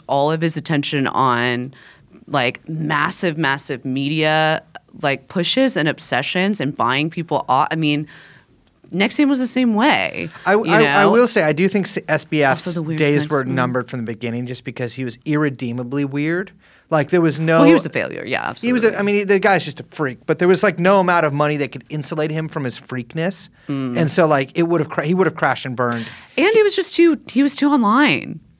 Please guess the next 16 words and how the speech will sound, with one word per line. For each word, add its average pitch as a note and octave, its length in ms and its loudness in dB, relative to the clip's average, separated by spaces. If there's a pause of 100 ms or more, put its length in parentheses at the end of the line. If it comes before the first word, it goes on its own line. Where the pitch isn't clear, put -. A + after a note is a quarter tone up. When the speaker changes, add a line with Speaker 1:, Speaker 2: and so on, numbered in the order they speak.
Speaker 2:
He F#3 120 -6
was D#3+ 140 0
too E3 180 2
online, A#2+ 140 0
Speaker 1:
Like, G3+ 180 2
here's D#4+ 260 0
the F4 100 2
Speaker 2:
yeah. G3 100 -6
Speaker 1:
thing. D#3+ 480 2 (220)
If F#3 220 -6
you're C4 80 -4
gonna C4+ 140 -2
have C4 160 -2
a B3+ 60 -4
successful F3+ 580 -4
cult, - 400 -4